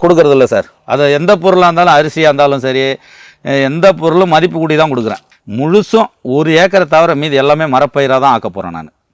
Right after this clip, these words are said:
ஏன்னா வருங்காலத்துலலாம் ஆள் பிரச்சனை அதிகமா இருக்கும். இந்த, இந்த மரங்கள் வந்து நீண்ட நாள் பயிருக்காக வச்சிருக்கிறேன். டெய்லி வருமானத்துக்கும் கீரை வச்சிருக்கிறேன். மாத வருமானத்துக்கு வாழை பண்ணிடுறேன். ஒரு மூணு மாசத்துக்கு ஒரு வாட்டி மஞ்சளாட்டம் உள்ள பயிரை பய-, பயன்படுத்திக்கிறேன்.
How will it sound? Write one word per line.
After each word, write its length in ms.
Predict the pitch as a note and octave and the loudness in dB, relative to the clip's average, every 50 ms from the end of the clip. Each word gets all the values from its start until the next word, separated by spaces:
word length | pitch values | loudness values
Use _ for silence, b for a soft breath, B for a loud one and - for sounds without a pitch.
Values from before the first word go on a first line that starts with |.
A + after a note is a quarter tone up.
| _ _ _ _ _ _ _ _ - B2 C#3+ | _ _ _ _ _ _ _ _ -6 -4 -2
ஏன்னா 140 | D3+ E3 E3+ D#3 B2+ | 0 0 0 2 2
வருங்காலத்துலலாம் 680 | C3 C#3+ D#3+ D#3+ D#3 D#3 D#3+ C#3+ - D3+ D3+ D#3 D3 C3+ C#3+ | 0 0 0 0 0 0 0 0 -2 -2 -2 0 2 2 2
ஆள் 120 | D#3 C#3 | 0 -2
பிரச்சனை 380 | - C3 C3 - - C#3 C#3+ B2+ | -4 -8 -10 -8 -6 -4 -4 -2
அதிகமா 320 | A#2 B2 A#2+ B2 A#2+ A2 | -2 -2 -4 -4 -4 -6
இருக்கும். 260 | G2+ - - F#2 - _ _ - | -6 -8 -10 -18 -20 _ _ -12
இந்த, 220 | C3 C3 B2 B2+ | -8 -6 -6 -4
இந்த 320 | B2 B2 C#3 C#3+ C#3 C3 B2 G#2+ | -4 -4 -2 -2 0 -2 -2 -2
மரங்கள் 400 | A#2 B2 C#3+ E3+ F3+ F3+ E3+ D#3+ | -2 -2 -2 -2 -2 -2 -4 -4
வந்து 260 | D3+ D3+ D#3 F3 D#3+ | -4 -4 -4 -4 -4
நீண்ட 300 | D3+ D3 D#3 D#3+ D#3 D#3 | -4 -4 -4 -4 -2 -2
நாள் 240 | D#3 D3+ D3+ C3+ D3 | 0 -2 -2 0 0
பயிருக்காக 360 | C#3+ D3+ C#3+ C#3 D3 D3 C3+ | 0 0 2 2 2 2 2
வச்சிருக்கிறேன். 440 | A#2 - C3 A#2 G#2+ A2 A#2 C3+ - - _ _ _ _ _ _ _ - G#2 | 0 -4 -8 -6 -4 -2 -2 -2 -2 -4 _ _ _ _ _ _ _ -12 -4
டெய்லி 300 | A#2 C#3+ D#3 E3+ F3+ F3+ E3 | -2 0 0 2 2 2 2
வருமானத்துக்கும் 640 | D#3+ D#3 D#3 D3+ D3+ D3+ C#3+ B2+ D3+ C3+ C#3 E3 E3+ | 2 0 0 -2 -4 -4 -4 -4 -4 -2 -2 -2 -4
கீரை 340 | C3+ - C#3 D3 D3 C#3+ C3 | -4 -2 0 2 2 2 0
வச்சிருக்கிறேன். 460 | A2 A#2+ A2 G#2+ G#2+ G#2+ A#2 C3 D3 - b b b b b b | 0 -4 -6 -6 -4 -4 -4 -4 -6 -8 b b b b b b
மாத 380 | A2+ B2 C3+ D#3 F3 E3+ F3 | -2 0 2 2 2 2 2
வருமானத்துக்கு 680 | D#3+ D3 D3 D3+ D#3 D3+ D3+ D3 C#3 B2+ C#3+ C#3 D#3+ D#3 | 2 2 0 0 0 0 0 0 -2 -4 -4 -4 -2 0
வாழை 280 | C3 C#3+ C#3+ D#3 D#3 C3+ | 2 2 2 4 2 0
பண்ணிடுறேன். 500 | C3 B2 B2 A#2+ A2 F#2 - A2 A#2 A#2+ - _ _ _ _ _ _ _ _ | -2 -2 -4 -4 -4 -4 -4 -4 -4 -6 -8 _ _ _ _ _ _ _ _
ஒரு 280 | - - D#3 E3+ E3+ | -8 -4 -2 -2 -2
மூணு 240 | D#3+ D#3+ F#3 G3+ G3 | -2 0 0 0 0
மாசத்துக்கு 420 | F#3+ F#3+ F#3+ G3+ - - F#3+ E3+ E3 | 2 2 0 0 0 0 -2 -2 0
ஒரு 80 | D#3 D#3 | 0 0
வாட்டி 200 | E3 D#3+ F#3+ F#3 | 0 0 0 -2
மஞ்சளாட்டம் 580 | E3 D3+ D3 D#3 D#3+ D#3+ D#3 D3+ C#3+ D#3 C#3+ C3+ | 0 -2 -2 0 0 2 2 2 0 0 -2 -2
உள்ள 100 | C3+ C3 | -2 -4
பயிரை 320 | A#2 B2+ B2+ C3 C#3+ D#3 | -2 -2 -2 0 0 -2
பய-, 400 | C#3+ - A2+ A#2+ B2 B2+ B2+ A#2+ A2 | -4 -4 -6 -4 -2 -2 -2 -4 -2
பயன்படுத்திக்கிறேன். 640 | A#2+ B2+ B2+ B2 A#2 G2+ - - G2+ G2+ G2 A2 A#2+ | -4 -4 -4 -4 -6 -8 -8 -8 -10 -8 -6 -6 -8